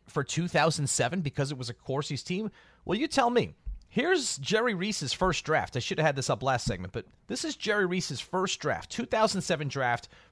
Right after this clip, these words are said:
first-year general manager. First-round pick, Aaron Ross, starting cornerback. Second-round pick, Steve Smith, third wide receiver. How big was he on the game-winning drive of Super Bowl forty-two?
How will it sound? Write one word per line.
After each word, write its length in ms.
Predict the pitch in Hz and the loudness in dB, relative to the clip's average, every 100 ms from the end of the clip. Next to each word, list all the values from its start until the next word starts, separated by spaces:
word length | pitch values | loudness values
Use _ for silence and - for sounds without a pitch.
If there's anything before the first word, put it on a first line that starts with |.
| _ | _
first-year 460 | 202 214 - 196 | 2 2 2 -2
general 320 | 160 160 147 | 2 2 4
manager. 420 | 139 123 107 104 - - - _ | 2 0 -2 -8 -12 -20 -20 _
First-round 600 | - - 240 - 220 196 | -6 4 6 6 4 4
pick, 240 | - 190 - | 4 2 2
Aaron 300 | 156 156 143 | 4 4 4
Ross, 420 | 131 78 - - - _ _ _ | 2 2 -2 -8 -12 _ _ _
starting 380 | - - 170 160 | -6 4 4 4
cornerback. 500 | - 147 120 98 82 - - _ | 0 -2 -2 -4 -8 -16 -20 _
Second-round 720 | - 254 240 247 175 156 139 | -2 0 2 0 2 0 0
pick, 340 | 151 95 - - _ | -2 -2 -6 -20 _
Steve 460 | - - 208 208 156 | -10 -6 -2 -2 0
Smith, 520 | - 143 87 - - _ _ | 0 0 -2 -14 -20 _ _
third 360 | - - 196 185 | -2 4 4 4
wide 280 | 160 160 143 | 4 4 4
receiver. 500 | 135 - 160 117 - _ | -2 -2 -2 -4 -8 _
How 180 | - 175 | 4 6
big 220 | 180 165 | 4 2
was 180 | 151 - | 0 0
he 280 | 180 123 - - - _ _ | 0 0 -4 -16 -20 _ _
on 140 | 135 135 | 0 2
the 60 | |
game-winning 460 | 127 151 147 147 127 | 0 0 2 0 0
drive 420 | 117 135 117 107 | 2 4 4 2
of 120 | 101 | -4
Super 240 | - 143 120 | -4 -4 -2
Bowl 160 | 117 | -2
forty-two? 580 | 107 131 110 95 131 90 | -2 -4 -4 -2 -4 -4